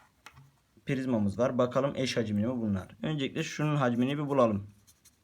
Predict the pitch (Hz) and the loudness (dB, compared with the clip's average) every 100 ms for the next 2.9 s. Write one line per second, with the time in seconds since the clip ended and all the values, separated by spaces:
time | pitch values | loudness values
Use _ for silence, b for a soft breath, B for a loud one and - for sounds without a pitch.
0 | - - - _ _ _ _ - _ - | -20 -20 -20 _ _ _ _ -20 _ -2
1 | 131 147 - 110 101 101 123 - 120 - | -2 -2 -4 -2 0 -2 -6 -6 -8 -6
2 | 123 110 101 101 - 127 110 104 98 | -2 0 0 -2 0 0 0 -4 -8